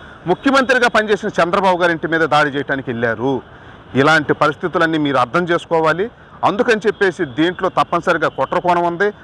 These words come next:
అంతేకాకోకుండా ఈ బోట్లు వైసీపీ కలర్ ఎందుకు వేశారనంటే ఇక్కడ ఇసుకని తవ్వుకొని అమ్ముకునే ఒక పెద్ద మాఫియా ఉంది. ఆ మాఫియా అంతా కూడా తలసుల రఘురాము, నందిగామ సురేష్, జోగి రమేష్, రేళ్లప్పిరెడ్డి వీళ్ళ ఆధ్వర్యంలో విచ్చలవిడిగా నడిచింది.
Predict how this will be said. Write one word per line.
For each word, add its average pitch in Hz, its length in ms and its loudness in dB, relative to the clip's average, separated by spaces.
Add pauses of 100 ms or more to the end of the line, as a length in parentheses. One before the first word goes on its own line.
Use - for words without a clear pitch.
(140)
అంతేకాకోకుండా 185 1000 0 (320)
ఈ 175 140 2
బోట్లు 165 580 0 (240)
వైసీపీ 156 380 0
కలర్ 156 280 0
ఎందుకు 147 260 0
వేశారనంటే 156 720 0 (460)
ఇక్కడ 175 240 2
ఇసుకని 175 600 2 (260)
తవ్వుకొని 185 400 0
అమ్ముకునే 160 540 -2 (260)
ఒక 147 160 -2
పెద్ద 151 280 0
మాఫియా 156 420 2
ఉంది. 117 280 -6 (320)
ఆ 156 100 6
మాఫియా 180 440 2
అంతా 175 200 0
కూడా 156 380 2 (100)
తలసుల 160 380 0
రఘురాము, 156 480 0
నందిగామ 156 480 0
సురేష్, 151 640 0
జోగి 165 280 2
రమేష్, 156 520 -2
రేళ్లప్పిరెడ్డి 151 720 0
వీళ్ళ 139 180 0
ఆధ్వర్యంలో 151 680 0 (280)
విచ్చలవిడిగా 190 540 2
నడిచింది. 123 460 -6